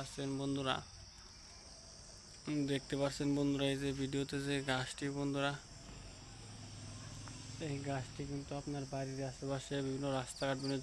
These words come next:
জঙ্গল এবং কি পতিত ক্ষেতের আশেপাশে আপনারা পেয়ে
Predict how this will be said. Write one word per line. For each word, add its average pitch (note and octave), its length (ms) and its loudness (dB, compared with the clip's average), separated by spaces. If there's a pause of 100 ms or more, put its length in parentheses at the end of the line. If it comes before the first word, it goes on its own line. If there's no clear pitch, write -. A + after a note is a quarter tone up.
জঙ্গল C3+ 380 4 (920)
এবং C#3+ 220 6 (140)
কি D3 100 2 (120)
পতিত D3 360 2
ক্ষেতের C#3 260 2 (100)
আশেপাশে C#3 420 0 (100)
আপনারা C#3 300 2 (120)
পেয়ে C#3+ 180 6